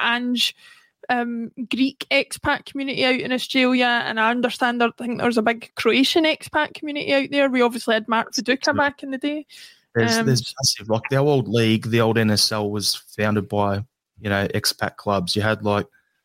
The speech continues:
Speaker 2: Melbourne Knights, which was where Viduka was, Croatia. You had South Melbourne, Ange come from there, the Greeks. You had Marconi's, the Italians. You had a bunch of other teams, all with their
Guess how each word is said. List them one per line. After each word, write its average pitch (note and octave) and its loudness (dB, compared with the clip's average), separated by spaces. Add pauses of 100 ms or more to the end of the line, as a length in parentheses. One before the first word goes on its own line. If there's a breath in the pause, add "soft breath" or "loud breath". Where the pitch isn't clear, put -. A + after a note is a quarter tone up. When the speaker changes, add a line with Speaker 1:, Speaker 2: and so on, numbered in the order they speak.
(120)
Speaker 2:
Melbourne A2+ 0
Knights, G#2 -2
which F#2+ -4
was - 0
where G2+ 2
Viduka G2 -2
was, G2+ 2
Croatia. G2 -2 (280 soft breath)
You A2 0
had G2+ -2 (300)
South A#2+ -4
Melbourne, G2+ -2 (160)
Ange G#2 0
come G#2+ -2
from G2+ -12
there, F#2 -6
the G2+ -10
Greeks. - -2
You A2 -2
had G#2+ -2 (240 soft breath)
Marconi's, A2 0
the G2 -2
Italians. F#2+ 0 (480 soft breath)
You A2 -2
had G#2 2 (300)
a - -20
bunch A2 0
of A2 0
other G2+ 0
teams, G2 -2
all A2 2
with G#2 2
their G2 0